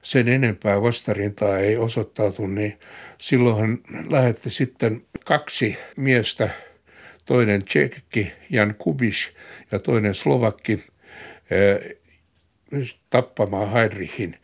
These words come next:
Ja he onnistuivatkin sitten attentaatissa, eh, toukokuun lopulla. Ja Heydrich haavoittui vaarallisesti, ja sitten hän kuoli kesäkuun neljäntenä päivänä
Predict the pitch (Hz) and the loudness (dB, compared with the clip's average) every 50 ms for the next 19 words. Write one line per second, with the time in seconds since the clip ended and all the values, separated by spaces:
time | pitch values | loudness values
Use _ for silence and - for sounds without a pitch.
0 | - - - - - - - 101 101 107 107 104 - _ _ _ _ _ _ _ | -20 -20 -20 -20 -20 -6 0 4 4 4 4 2 -2 _ _ _ _ _ _ _
1 | _ - _ _ - 131 135 139 147 156 165 175 165 147 123 - - - 117 110 | _ -20 _ _ -4 0 2 4 6 6 6 4 4 0 -2 -2 -2 -2 0 0
2 | 110 120 117 - - 127 117 - 135 131 - - 131 120 131 143 139 - 113 101 | 0 0 -2 -2 -2 -2 0 0 0 -2 0 0 0 2 2 0 0 -2 -6 -6
3 | - - 120 113 113 - - 143 - - - 117 98 - - - - _ _ _ | -2 0 0 0 0 -2 -4 -6 -4 -4 -4 -4 -4 -6 -10 -20 -20 _ _ _
4 | _ - - - - - - _ - 104 107 107 110 110 120 120 117 - _ - | _ -20 -20 -20 -20 -20 -10 _ 2 4 6 6 6 4 2 0 -2 -4 _ 2
5 | 117 120 117 117 - - _ 123 113 113 120 131 131 123 - 110 101 95 90 87 | 2 2 2 0 -4 -10 _ -4 0 2 4 4 2 2 0 -2 -2 -2 -2 -4
6 | 85 - - - - _ - 104 107 117 131 156 147 131 123 127 120 - - - | -4 -8 -12 -14 -10 _ 2 2 4 6 6 6 4 4 2 0 -2 -2 -4 -10
7 | - - - - - - _ _ _ _ - - - _ _ _ - 165 170 165 | -14 -16 -20 -20 -20 -20 _ _ _ _ -20 -20 -20 _ _ _ 2 4 4 6
8 | 156 135 113 113 113 107 104 - - - 120 107 107 117 123 - - - 175 147 | 4 4 4 4 4 4 2 0 -2 -2 2 2 4 2 2 0 -4 -4 0 2
9 | 135 127 117 117 113 110 104 107 101 - 123 110 - - - - 113 120 - _ | 4 4 4 2 0 -2 -2 -4 -4 -4 -4 -4 -6 -6 -6 -6 -6 -6 -8 _
10 | _ _ - - 131 113 104 104 104 - - - - - - - - - - 107 | _ _ -12 -8 -4 -2 0 0 0 -2 -4 -8 -10 -8 -6 -6 -6 -6 -6 -4
11 | 101 113 117 113 113 - 127 110 107 113 107 - - - - - _ _ - - | -2 -2 -2 -2 -2 0 0 0 0 -2 -4 -6 -10 -20 -20 -20 _ _ -4 -2
12 | 127 104 - 113 - - 123 110 110 117 120 113 113 104 101 - 113 104 104 101 | -2 0 0 -2 -2 -2 -2 0 2 2 4 4 4 2 0 -2 -4 -4 -4 -2
13 | - 113 107 107 104 98 101 104 107 104 104 | 0 0 2 2 2 0 -2 -2 -4 -4 -4